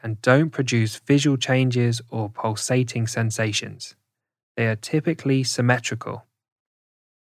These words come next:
Symptoms may be very non-specific in younger children. They may become quiet, stop playing, turn pale, or become tired.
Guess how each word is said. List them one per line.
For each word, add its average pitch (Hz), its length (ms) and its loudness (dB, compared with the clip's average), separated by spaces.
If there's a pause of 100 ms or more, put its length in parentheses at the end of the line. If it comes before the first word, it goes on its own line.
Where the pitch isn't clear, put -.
(200)
Symptoms 208 540 2
may 139 180 6
be 123 160 2
very 151 480 6
non-specific 135 960 0
in 110 180 -6
younger 123 420 2
children. 113 560 -2 (520)
They 117 100 0
may 135 160 6
become 117 380 0
quiet, 135 600 2
stop - 280 0
playing, 117 640 0 (300)
turn 113 280 0
pale, 123 640 2
or 120 160 -4
become 113 400 -2
tired. 110 600 0